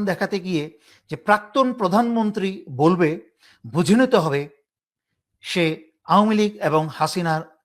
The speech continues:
ও ভারতীয়র, ভারতের বেনিফিশিয়ারি বা আওয়ামী লীগ, হাসিনা ও ভারতের সুবিধাপ্রাপ্ত ব্যক্তি।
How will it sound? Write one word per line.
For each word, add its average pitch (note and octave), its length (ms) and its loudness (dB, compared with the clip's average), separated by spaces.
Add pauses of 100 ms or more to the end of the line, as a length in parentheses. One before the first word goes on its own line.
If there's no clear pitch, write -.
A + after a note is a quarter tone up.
(180)
ও G#3 140 4
ভারতীয়র, D#3 540 0 (540)
ভারতের D#3+ 400 2
বেনিফিশিয়ারি B2+ 640 -6 (720)
বা C#3 140 4 (500)
আওয়ামী F3 240 2
লীগ, E3+ 180 -2 (200)
হাসিনা D#3 420 -4 (200)
ও C#3 80 -6
ভারতের C#3+ 440 -2 (220)
সুবিধাপ্রাপ্ত E3 840 -2
ব্যক্তি। A#2+ 360 -10